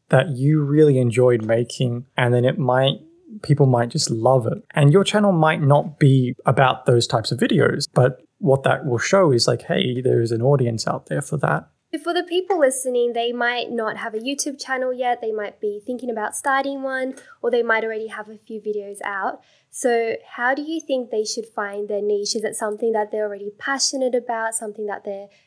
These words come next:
Speaker 2: they have knowledge on?
Speaker 1: Hmm, that's a good question. I think you should have knowledge on your niche. You don't have to be, um, the most knowledgeable person about whatever you would like to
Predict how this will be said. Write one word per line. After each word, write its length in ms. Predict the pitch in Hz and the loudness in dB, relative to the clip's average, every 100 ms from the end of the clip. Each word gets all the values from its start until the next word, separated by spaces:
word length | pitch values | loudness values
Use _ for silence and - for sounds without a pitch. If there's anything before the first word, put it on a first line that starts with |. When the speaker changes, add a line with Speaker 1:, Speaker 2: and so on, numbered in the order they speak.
| _ - | _ -10
Speaker 2:
they 80 | 214 | -8
have 200 | - 196 | -8 -6
knowledge 420 | 240 247 240 226 | -4 -4 -4 -4
on? 440 | 233 226 226 226 _ _ _ - | -6 -6 -8 -14 _ _ _ 0
Speaker 1:
Hmm, 360 | 143 113 104 101 | 0 2 -4 -6
that's 160 | - 143 | -6 -4
a 40 | |
good 140 | 165 156 | 0 0
question. 400 | - 123 - 120 | 2 0 0 0
I 140 | - | 0
think 380 | 139 175 196 220 _ _ _ - | 0 2 0 0 _ _ _ 0
you 180 | 156 156 | 4 6
should 340 | - - 151 | 4 6 4
have 260 | 131 151 127 | 4 0 2
knowledge 580 | 117 113 113 123 131 - | 2 2 2 0 -2 -4
on 300 | 226 120 120 | 0 2 2
your 120 | 123 | 2
niche. 320 | 123 123 147 | 0 0 2
You 60 | 190 | 4
don't 240 | 214 254 - 202 | 4 2 0 0
have 200 | - - | 0 -2
to 100 | 170 | 2
be, 440 | 165 147 131 120 _ _ 302 | 4 6 4 0 _ _ -4
um, 440 | 160 120 113 143 | 0 2 0 -2
the 160 | 185 135 | 4 8
most 420 | 131 127 135 - | 8 8 6 4
knowledgeable 400 | 139 139 139 135 | 4 4 2 -2
person 380 | - 139 135 151 | 0 2 2 0
about 720 | - 165 120 - 127 151 - _ _ _ - | 0 -4 0 0 2 0 -2 _ _ _ -6
whatever 380 | 143 127 127 127 | 2 6 6 4
you 160 | 123 | 0
would 120 | 123 113 | -2 0
like 280 | 113 113 | -2 -2
to 460 | - - 117 117 135 | -2 -2 0 -2 -4